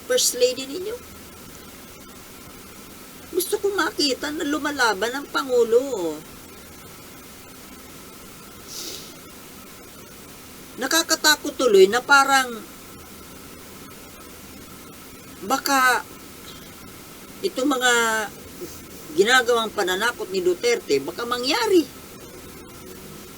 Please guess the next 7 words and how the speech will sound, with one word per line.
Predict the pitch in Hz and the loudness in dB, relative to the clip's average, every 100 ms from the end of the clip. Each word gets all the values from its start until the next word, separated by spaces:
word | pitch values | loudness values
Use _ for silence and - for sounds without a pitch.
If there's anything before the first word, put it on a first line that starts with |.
| - - - - - | -16 -16 -16 -16 -2
Kung | 233 233 | 0 2
ganito. | 262 269 294 440 427 - - - - - - - - - - - - - | 2 2 2 4 4 2 -10 -16 -16 -16 -16 -16 -16 -16 -16 -16 -10 -2
Pero | 302 427 | 2 4
siyempre, | - 330 285 226 233 | 4 2 2 6 8
siguro | 240 302 330 320 302 | 8 4 2 2 0
ko | 277 | 0
naman, | 240 196 196 | 2 2 0